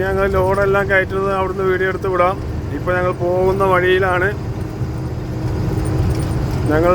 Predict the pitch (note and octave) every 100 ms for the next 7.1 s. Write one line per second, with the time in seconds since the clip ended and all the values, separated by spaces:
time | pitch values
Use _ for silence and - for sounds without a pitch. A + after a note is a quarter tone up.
0 | E3+ F3 F3+ F#3 F#3 G3 F3+ E3 E3 F3
1 | F#3 F#3 F#3+ F#3+ F#3 F3+ F#3 F3+ F3+ F3+
2 | F#3+ - - - - - - - - -
3 | - - - - - - - - - -
4 | - D3+ E3 F#3+ F#3+ F3+ F3 G3 G3+ G3
5 | F#3 F#3 F#3 E3+ D#3+ D#3+ F3+ F#3 G3 F3+
6 | E3+ E3+ F3+ E3 D#3+ D#3 D#3 - F3 F3+